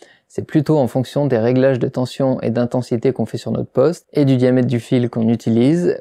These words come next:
qu'on se trouvera dans un mode ou dans un autre sans vraiment pouvoir choisir. Je vous donne les valeurs approximatives pour un fil de diamètre zéro huit millimètres. Donc premier mode de transfert, quand vous aurez le réglage de tension réglé entre quatorze volts et vingt volts environ,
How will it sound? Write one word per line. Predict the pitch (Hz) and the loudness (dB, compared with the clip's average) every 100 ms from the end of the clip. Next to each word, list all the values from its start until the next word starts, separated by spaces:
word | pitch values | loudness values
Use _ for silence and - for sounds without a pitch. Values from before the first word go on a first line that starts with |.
| 165 | -8
qu'on | 131 | -8
se | - | -6
trouvera | - 120 120 | -2 0 2
dans | 135 120 110 | 2 0 0
un | |
mode | 113 127 147 147 - | 2 2 2 0 -2
ou | 156 143 | -2 0
dans | 135 117 | 0 2
un | 113 | 2
autre | 123 - - - | 0 -2 -12 -16
sans | - 143 | -4 -4
vraiment | 127 120 127 | 0 0 0
pouvoir | 131 123 127 | 0 -2 -4
choisir. | - 127 117 - - | -4 -2 -2 -6 -10
Je | 120 | -4
vous | 113 | 0
donne | 120 139 | 2 4
les | 143 | 4
valeurs | 123 127 123 | 4 4 2
approximatives | 123 135 - 131 117 - 143 156 - 131 | 0 -2 -2 0 -2 0 -2 0 -4 -4
pour | 123 113 | -2 -4
un | |
fil | - 139 | -2 0
de | 123 | 0
diamètre | 117 113 131 131 | 2 2 2 2
zéro | 135 123 | 2 2
huit | 120 | 2
millimètres. | 131 120 110 - - _ _ | 2 2 0 -4 -18 _ _
Donc | 127 113 | -6 -6
premier | - 160 160 | 0 2 2
mode | 151 143 | 2 2
de | 127 | 0
transfert, | - 127 - 147 170 - - | -2 -4 0 0 0 -4 -10
quand | 165 120 | -4 -2
vous | 127 120 | 0 0
aurez | 127 | 2
le | 135 | 2
réglage | 123 123 131 120 | 2 2 2 2
de | 113 | -2
tension | 107 131 131 - 131 131 - | 0 -2 -2 -2 -2 -2 -4
réglé | 135 117 120 | -4 0 0
entre | 113 - 110 | 0 -4 -4
quatorze | - 123 127 120 | -2 0 0 0
volts | 120 123 117 - | 2 0 -2 -6
et | 117 | -4
vingt | 113 117 | -2 0
volts | 123 120 | 0 0
environ, | 113 110 107 123 185 | -2 0 0 0 -2